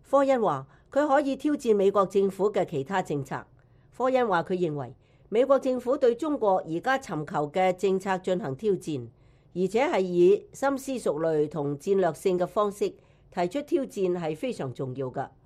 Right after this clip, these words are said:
科恩嘅問題唔係呢一屆政府對競技場嘅傾斜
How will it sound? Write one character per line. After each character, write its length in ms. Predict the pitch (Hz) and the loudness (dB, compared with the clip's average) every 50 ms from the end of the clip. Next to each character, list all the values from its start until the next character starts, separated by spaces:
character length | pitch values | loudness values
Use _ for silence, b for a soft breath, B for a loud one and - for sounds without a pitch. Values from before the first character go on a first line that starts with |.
| _ _ _ - | _ _ _ 0
科 100 | 294 311 | 2 2
恩 220 | 311 311 302 277 | 4 4 2 2
嘅 80 | - 247 | 2 2
問 220 | 214 202 190 180 | 2 2 2 0
題 340 | 180 240 180 151 143 135 - | 0 -2 -2 -2 -2 -2 -2
唔 140 | 165 185 196 | -2 -4 -2
係 180 | 196 190 185 196 | 0 0 0 0
呢 80 | 240 294 | 2 0
一 120 | 302 294 | 0 0
屆 140 | - 214 190 | 2 0 -2
政 240 | 180 - 190 185 185 | 2 2 0 0 0
府 280 | 185 - 160 175 214 233 | -2 -2 -2 0 0 0
對 220 | - 214 196 190 | 2 2 2 4
競 200 | 190 208 202 196 | 4 4 2 2
技 160 | 196 175 160 | 2 -2 -2
場 300 | - - 160 135 139 143 139 | -2 -4 -4 -4 -4 -2 -2
嘅 200 | 170 170 175 180 | -2 -2 -2 -2
傾 320 | - - 269 247 196 - | -4 -4 -2 -2 -2 -4
斜 320 | - 175 135 127 117 - | -4 -6 -6 -6 -6 -12